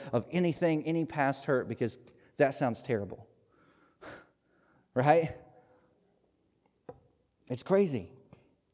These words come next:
But see, the frustrating truth about this is that when you're mad and when you're hurt and when you're holding on to past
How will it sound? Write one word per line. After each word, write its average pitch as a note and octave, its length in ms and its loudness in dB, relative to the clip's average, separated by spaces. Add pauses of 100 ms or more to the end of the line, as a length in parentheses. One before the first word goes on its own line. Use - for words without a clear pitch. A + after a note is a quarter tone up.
(280)
But C#3 80 -4
see, F#3 120 4
the E3 100 6
frustrating G3 540 6
truth F#3+ 400 4
about C#3+ 320 4
this C#3 240 2
is B2+ 120 -2
that B2+ 120 0
when C3+ 120 2
you're E3 140 2
mad D#3 380 2
and A#2+ 100 -2
when B2+ 100 0
you're C#3+ 160 0
hurt C#3 320 -2
and A#2+ 140 -4
when B2 120 -4
you're C3+ 120 -2
holding C3+ 320 -4
on B2+ 140 -4
to A#2+ 60 -8
past B2 360 -6